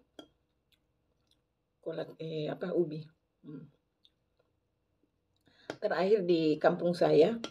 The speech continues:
ya, kurang lebih tiga puluh tahun lalu.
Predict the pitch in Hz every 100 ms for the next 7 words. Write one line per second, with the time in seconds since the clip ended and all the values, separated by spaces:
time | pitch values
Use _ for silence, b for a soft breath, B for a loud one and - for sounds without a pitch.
0 | - _ _ _ _ _ _ _ _ _
1 | _ 190 226 226 226 _ _ 220 190 196
2 | 226 226 185 175 170 175 175 190 180 180